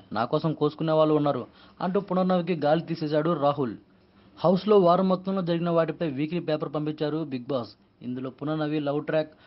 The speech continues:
బాబా భాస్కర్ వంట, ఆలీ కండ్లపై ఫన్నీ వార్తలన్నీ విడుదల చేశారు. రాహుల్తో జరిగిన రచ్చపై ఇద్దరిని ఏకంగా చేసేందుకు వితికా, వరుణ్లు గట్టి ప్రయత్నమే చేశారు. "వాడితో మాట్లాడను" అని పునర్నవి రాహుల్ దగ్గరికి తీసుకురావడంతో,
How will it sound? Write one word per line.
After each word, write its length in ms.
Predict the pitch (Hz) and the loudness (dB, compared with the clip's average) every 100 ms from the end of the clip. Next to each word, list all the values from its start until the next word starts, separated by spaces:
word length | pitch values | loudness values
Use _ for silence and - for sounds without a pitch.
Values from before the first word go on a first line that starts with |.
| - 135 | -10 -2
బాబా 220 | 151 165 | 2 4
భాస్కర్ 340 | 156 156 160 | 4 2 -2
వంట, 240 | 151 147 143 143 - - | -2 -2 -2 -2 -4 -4
ఆలీ 220 | 151 175 | -2 -2
కండ్లపై 400 | 170 160 165 170 | -2 -2 -4 -4
ఫన్నీ 300 | - 139 156 | -4 -4 0
వార్తలన్నీ 500 | 151 147 147 147 156 | 2 2 0 -2 -2
విడుదల 280 | 123 127 139 | -4 -4 -4
చేశారు. 640 | 143 135 131 117 101 - - - - - - - | -4 -2 -4 -4 -10 -16 -20 -20 -20 -20 -14 -8
రాహుల్తో 500 | 127 156 196 202 202 | -2 2 2 2 -2
జరిగిన 320 | 170 180 180 | -2 -2 -2
రచ్చపై 560 | 156 143 175 175 127 135 _ - | -4 -6 -6 -4 -4 -6 _ -14
ఇద్దరిని 380 | 156 175 202 208 | -8 -4 -2 -2
ఏకంగా 340 | 170 170 185 | -4 -4 -4
చేసేందుకు 460 | 175 170 170 170 175 | -4 -4 -6 -6 -6
వితికా, 420 | 143 123 143 180 | -8 -10 -4 -2
వరుణ్లు 600 | 165 156 156 151 143 135 160 120 | 0 0 0 0 -2 -4 -8 -8
గట్టి 140 | 131 | -6
ప్రయత్నమే 420 | 156 143 143 160 160 | -4 -4 -4 -4 -4
చేశారు. 540 | 156 151 156 127 92 - - - | -2 -2 -2 -2 -6 -14 -20 -4
"వాడితో 280 | 110 131 151 | -4 -2 -4
మాట్లాడను" 600 | 143 131 143 170 165 175 | -4 -4 -2 -2 -2 0
అని 160 | 160 156 | -2 -4
పునర్నవి 520 | 156 156 160 156 160 | -4 -4 -2 -2 -2
రాహుల్ 340 | 131 131 156 | -2 -2 0
దగ్గరికి 260 | 151 147 151 | 0 -4 -6
తీసుకురావడంతో, 800 | 147 - 147 143 143 143 120 | -10 -4 -2 0 -2 -4 -4